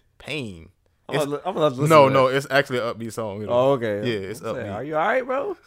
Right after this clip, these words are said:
Speaker 1: <laughs> Hell no, I ain't all right. <laughs> No, it's, I'm gonna play it for you after we get done. But,
Speaker 2: All
Speaker 1: uh,
Speaker 2: right.
Speaker 1: yeah, Pain by Pink Pantheress. I
Speaker 2: Okay.
Speaker 1: discovered her, like, yesterday, I think.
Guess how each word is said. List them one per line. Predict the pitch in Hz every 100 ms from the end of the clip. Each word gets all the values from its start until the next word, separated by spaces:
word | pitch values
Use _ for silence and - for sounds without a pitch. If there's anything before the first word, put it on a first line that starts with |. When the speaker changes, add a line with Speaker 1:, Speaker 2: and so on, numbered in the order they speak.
| -
Speaker 1:
<laughs> | - _ 659
Hell | - 151
no, | 139
I | 120
ain't | 120 143
all | 131 143 156 180 160 - - 139
right. | - - - - - _ - _ _ _ - _ - - - _ _ _ _
<laughs> | - 269 226 190 -
No, | 139 143 139
it's, | 180 - -
I'm | 170
gonna | 208
play | 190 185
it | 160
for | 151
you | 139
after | 147
we | 135
get | 123 117
done. | 120 113 95
But, | 98
Speaker 2:
All | 98
Speaker 1:
uh, | 95
Speaker 2:
right. | 92 95 _ _ _ _ -
Speaker 1:
yeah, | 110
Pain | 101 139 143
by | 131
Pink | 120 139 113
Pantheress. | 117 107 107 95 - -
I | 101
Speaker 2:
Okay. | 107
Speaker 1:
discovered | 95 104 117 107
her, | 107
like, | 98 95 -
yesterday, | 101 120 131 131
I |
think. | 135 139 127